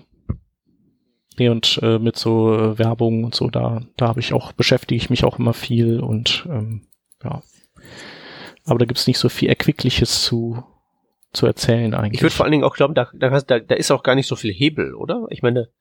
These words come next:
Speaker 2: du kannst ja auch, weil das ja alles irgendwie über siebzehn, äh, über siebzehn Auktionshäuser gebounced wird und alles.
Speaker 1: Mhm.
Speaker 2: Du, da, du gibst, da gibt's ja auch niemanden, dem du jetzt sagen kannst, „Hey, mach doch mal dein React, bei der, bei Re-, deinem React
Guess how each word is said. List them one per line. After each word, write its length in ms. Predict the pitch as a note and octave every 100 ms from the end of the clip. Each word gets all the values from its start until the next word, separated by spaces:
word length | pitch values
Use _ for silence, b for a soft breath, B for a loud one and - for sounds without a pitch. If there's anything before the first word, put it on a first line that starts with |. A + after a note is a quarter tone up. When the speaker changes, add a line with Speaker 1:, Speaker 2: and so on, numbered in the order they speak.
| _ _ _
Speaker 2:
du 80 | B2
kannst 240 | C#3+ D3+
ja 80 | A#2
auch, 160 | A#2 C3+
weil 80 |
das 140 | A#2 -
ja 100 | A#2
alles 220 | A#2+ -
irgendwie 240 | A#2 A#2+
über 220 | A#2 A2+ A#2
siebzehn, 540 | B2+ - B2 A2 G2 -
äh, 520 | G#2 G2+ F#2+ F#2 F#2 E2+ _ _ _ _ _ -
über 180 | A2+ A2
siebzehn 300 | B2 - A#2
Auktionshäuser 1200 | G#2+ - - B2+ C3+ - - - A#2 A#2+ A#2+ A#2
gebounced 580 | A#2 F#2+ F#2 A#2 - G#2+
wird 160 | A2
und 280 | G#2+ G#2 -
alles. 420 | - G#2+ C3 - _ _ _ _ _
Speaker 1:
Mhm. 300 | D3 C3 C#3
Speaker 2:
Du, 120 | - -
da, 240 | G#2 B2
du 140 | A2+ B2+
gibst, 220 | C#3+ -
da 40 | B2+
gibt's 200 | C#3+ -
ja 80 | A#2
auch 80 |
niemanden, 420 | B2 D3+ C#3 B2 C3
dem 160 | C3
du 80 | B2+
jetzt 220 | A#2+ G2
sagen 300 | C#3+ F3 C3
kannst, 420 | - F#2+ - -
„Hey, 280 | A2+ A#2 - - -
mach 180 | A2
doch 140 | - G#2+
mal 180 | G#2+ G#2
dein 240 | G2 F#2+
React, 280 | G#2 F#2+ -
bei 100 | G2+
der, 120 | G2+
bei 160 | F#2 G#2+
Re-, 200 | G2+ F#2+
deinem 220 | G#2+ G#2+
React 460 | A2+ A2 - -